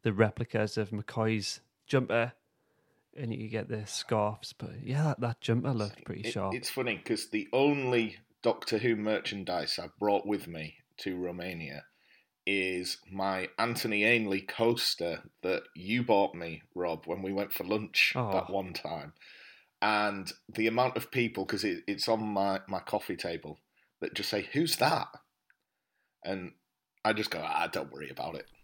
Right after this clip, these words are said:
Speaker 2: Don't worry about it." <laughs>
Speaker 1: Does he look like some kind of saint? Like it's some, like, like the English Jesus or something?
Speaker 2: N-, no, he's doing a very intense, sinister,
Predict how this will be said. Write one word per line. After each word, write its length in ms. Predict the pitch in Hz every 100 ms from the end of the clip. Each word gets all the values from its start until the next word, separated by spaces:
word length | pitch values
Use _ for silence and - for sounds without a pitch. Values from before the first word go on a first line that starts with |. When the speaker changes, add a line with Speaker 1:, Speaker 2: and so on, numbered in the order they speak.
| - -
Speaker 2:
Don't 120 | 247
worry 180 | - -
about 1200 | - - - 269 247 - - 294 277 190 - 135 - - 160 - - - -
it." 480 | 254 - 277 - 262
<laughs> 500 | - - - - _
Speaker 1:
Does 140 | - 147
he 100 | 160
look 180 | 170 156
like 160 | 156
some 240 | - 139 131
kind 340 | 131 123 120
of 240 | 117 110
saint? 540 | - - 131 110 98 -
Like 260 | 127 123 139
it's 160 | 127
some, 240 | - 135 117
like, 160 | 120 -
like 160 | 135 131
the 140 | 143 131
English 320 | 120 117 113
Jesus 480 | - 127 120 123 113
or 80 |
something? 440 | 110 113 107 110 131
Speaker 2:
N-, 80 | 131 - _ _ -
no, 500 | 127 131 127 127 120
he's 300 | 120 127 117
doing 260 | 135 135 127
a 60 |
very 840 | 120 - 131 127 123 117 117 113 -
intense, 840 | 120 113 - 120 113 101 90 -
sinister, 840 | - - 113 107 - - 101 95